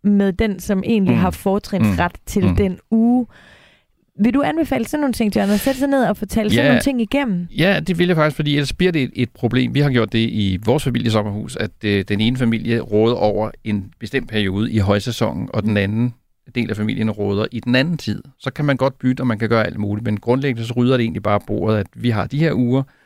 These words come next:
Speaker 2: dem kan vi eller vores børn, øh, bruge, og i den anden del, der er det de andre, som har fortrin, og det fungerer faktisk meget godt, så man ikke hele tiden skal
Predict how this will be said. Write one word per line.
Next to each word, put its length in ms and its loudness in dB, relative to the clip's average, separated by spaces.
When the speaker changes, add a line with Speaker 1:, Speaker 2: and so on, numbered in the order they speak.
Speaker 2:
dem 120 -2
kan 160 -2
vi 200 4
eller 120 2
vores 240 2
børn, 520 -4
øh, 340 0
bruge, 440 -2
og 240 0
i 120 -2
den 140 0
anden 200 0
del, 320 -4
der 60 0
er 60 2
det 220 -4
de 100 -6
andre, 280 -8
som 240 -6
har 140 -4
fortrin, 520 -4
og 100 -10
det 100 -4
fungerer 340 -2
faktisk 380 -8
meget 200 -4
godt, 140 -2
så 100 -6
man 120 2
ikke 120 -4
hele 140 0
tiden 220 -2
skal 280 -2